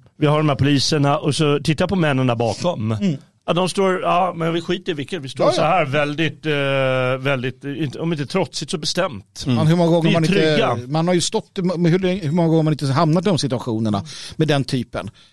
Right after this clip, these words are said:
Speaker 2: Ja, de, de är ju så. De skiter ju i det där. De har ju
Speaker 1: Mm.
Speaker 2: sin klan för fan. De är ju
Speaker 3: Mm. Ja, men alltså, de,
Speaker 2: myra.
Speaker 3: ni pratade om lä-, auktoritet gentemot lärare, familj och så vidare. De ser inte polisen som någon auktoritet att bry sig om på
Speaker 1: Nej,
Speaker 3: det
Speaker 1: precis.
Speaker 3: sättet.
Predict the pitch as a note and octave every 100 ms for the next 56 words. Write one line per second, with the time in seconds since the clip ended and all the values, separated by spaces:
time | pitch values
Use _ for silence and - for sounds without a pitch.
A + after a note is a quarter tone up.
0 | _ _ - E3 F#3 G#3+ F#3 C4 D4+ -
1 | A2+ B3 - A2 B3+ B3 A3+ D4+ C3 F3+
2 | G#3+ G#3+ C4+ C4 C4+ B3 E4+ D4 F#3+ E3
3 | F3+ A2+ E2 D3 G#3+ A3+ F3+ D#3+ F3 E3
4 | D#3 F3 F3+ D#3+ G3+ A3 E3+ F3 E3+ D3+
5 | C#3+ D3 D3 C#3 C3+ C3+ C3+ C#3 C#3 D#3+
6 | D3+ A#2+ C#3 B2 C#3+ C3 A#2+ B2+ A#2+ C3
7 | B2+ A#2+ B2 A#2 B2 B2 B2 A#2+ A2+ A#2
8 | A#2 A#2 A2+ - - - B2 E3 F#3 G3
9 | C3+ - A2+ F#2+ A#2+ G2 A#2+ D#3+ C3 A2+
10 | A2 G#2+ A#2+ A#2 A#2+ G2+ G#2+ G#2+ G#2 A2+
11 | D3+ C#3+ E3 D#3+ D3 D#3+ A#2 -